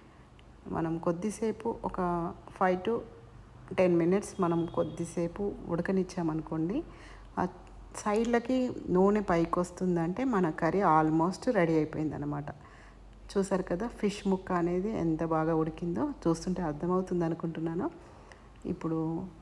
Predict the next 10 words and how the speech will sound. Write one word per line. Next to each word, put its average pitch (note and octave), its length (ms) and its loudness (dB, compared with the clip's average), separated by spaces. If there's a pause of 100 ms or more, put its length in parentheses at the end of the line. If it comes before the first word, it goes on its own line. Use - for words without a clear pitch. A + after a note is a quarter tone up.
(160)
లాస్ట్లో E3+ 640 0
కొంచెం G3 680 -2
కొత్తిమీర G#3 580 -2
వేసి F#3+ 460 2 (580)
దించుకోవడమేనండి, E3 1080 2 (240)
మన D#3+ 200 2
ఫిష్ F3 300 -4
కర్రీ A#3 440 -2
రెడీ D#3 260 2
అయిపోయినట్టే. D3+ 640 -4